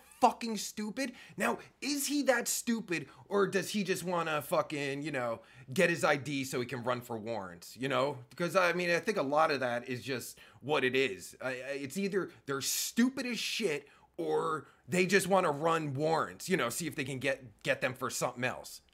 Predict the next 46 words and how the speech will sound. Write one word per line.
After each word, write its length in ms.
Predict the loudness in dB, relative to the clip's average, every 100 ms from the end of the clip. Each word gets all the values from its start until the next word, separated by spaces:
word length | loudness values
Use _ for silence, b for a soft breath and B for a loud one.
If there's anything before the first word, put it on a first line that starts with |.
| 0
Uh, 120 | 0 0
cops 320 | 0 -2 0
are 160 | -2 0 2
fucking 400 | 0 0 -4 -2
garbage. 500 | 2 2 0 -10 b b -4
This 140 | -2
is 160 | -2 0
why 400 | 6 6 6 2 b
when 140 | -2 -2
a 40 |
cop 320 | 4 4 4
gets 220 | 2 0 0
shot, 500 | -2 0 0 0 -4 _
two 160 | -4 -4
tears 300 | -2 -2 -2
in 60 | -2
a 60 |
bucket, 420 | 0 2 2 -2 -10 0
fuck 220 | 0 2
it. 60 | -10 _ -4
Too 220 | 0 2
bad, 400 | 4 4 2 0 0
Officer 420 | 0 -2 -10 -10 -6
Dingleberry. 680 | -4 -4 -2 -2 -2 -6 -12 _ _ _ _ -4
Maybe 240 | 0 0
you 40 | 0
should 180 | -2 -4
smarten 480 | -2 2 2 2 0
up 160 | -2
and 100 | -6
people 280 | -6 -4 -2
wouldn't 280 | -2 -2 -2
hate 220 | -6 -6
you. 220 | -14 -16 -20 _ _ -2
Like, 160 | 2
that's, 220 | 6 4
that's 260 | 4 -2 -2
the 80 | -4
thing. 300 | -4 -4 -6 -14 -8
Like, 160 | -4 -2
if 160 | -4
cops 400 | -4 -2 -2 -4
weren't 340 | -2 -2 -2 -4
this 180 | -6 -4 -2
fucking 280 | -2 -2 -6
scummy, 760 | -4 -4 0 0 0 -4 -6